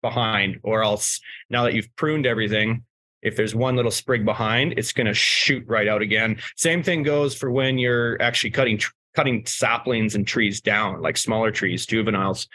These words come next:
Uh, if you cut the stump a little too high and it's got a s-, you know, a couple of sprigs growing at the base, that's a common, um, uh, Christmas tree regeneration method. Actually, you cut a Christmas tree a little bit high and you leave a sprig at the bottom,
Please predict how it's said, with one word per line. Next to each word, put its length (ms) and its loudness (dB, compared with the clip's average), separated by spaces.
Uh, 260 0
if 140 -2
you 80 0
cut 200 0
the 60 -4
stump 380 -2
a 20 -2
little 200 0
too 180 0
high 280 0
and 240 0
it's 200 -6
got 360 0
a 280 -10
s-, 200 -2
you 100 0
know, 120 2
a 80 -2
couple 300 0
of 80 0
sprigs 680 -2
growing 200 0
at 80 -4
the 60 -4
base, 480 -2
that's 160 0
a 60 -2
common, 520 0
um, 500 0
uh, 240 0
Christmas 400 -2
tree 400 0
regeneration 680 0
method. 260 0
Actually, 300 0
you 100 0
cut 220 0
a 160 0
Christmas 260 0
tree 180 -2
a 60 2
little 160 2
bit 100 0
high 500 0
and 100 2
you 80 2
leave 240 2
a 40 2
sprig 400 -2
at 80 -2
the 60 -4
bottom, 600 0